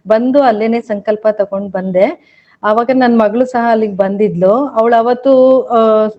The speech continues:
ಬುಕ್ ತಗೊಂಡ್ಲು, ಅವಳು ಬುಕ್ ತಗೊಂಡ್ ಬಂದ್ಲು. ತಗೊಂಡ್ಮೇಲೆ ಅವಳು ಕೂಡ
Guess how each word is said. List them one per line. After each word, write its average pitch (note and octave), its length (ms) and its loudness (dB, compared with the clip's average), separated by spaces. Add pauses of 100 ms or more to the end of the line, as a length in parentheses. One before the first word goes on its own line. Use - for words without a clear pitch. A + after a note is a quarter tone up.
ಬುಕ್ A#3+ 280 -4
ತಗೊಂಡ್ಲು, G#3 380 0
ಅವಳು F3+ 360 -2
ಬುಕ್ A3 200 -6
ತಗೊಂಡ್ G#3 320 -2
ಬಂದ್ಲು. F#3+ 520 -2 (460)
ತಗೊಂಡ್ಮೇಲೆ A#3 1000 2
ಅವಳು A3 340 2
ಕೂಡ B3 220 0